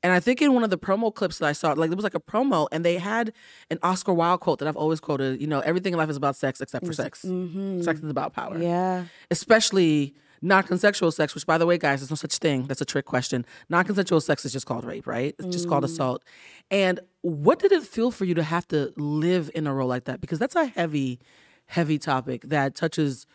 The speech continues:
Speaker 1: we all know somebody who's been through that or have been through it ourselves.
Speaker 2: Test Pattern was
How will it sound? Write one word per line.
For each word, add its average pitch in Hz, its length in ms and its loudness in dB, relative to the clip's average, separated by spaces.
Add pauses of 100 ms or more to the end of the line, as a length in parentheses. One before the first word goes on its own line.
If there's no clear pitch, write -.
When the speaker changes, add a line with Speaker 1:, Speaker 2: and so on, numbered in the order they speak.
(160)
Speaker 1:
we 226 140 0
all 220 160 6
know 220 80 4
somebody 165 360 0
who's 151 120 -4
been 147 200 -2
through 160 120 -2
that 143 160 2
or 135 100 0
have 135 120 -2
been 135 100 -2
through 139 140 -2
it 123 60 0
ourselves. - 640 -6 (800)
Speaker 2:
Test 262 340 -4
Pattern 294 380 2
was 180 720 2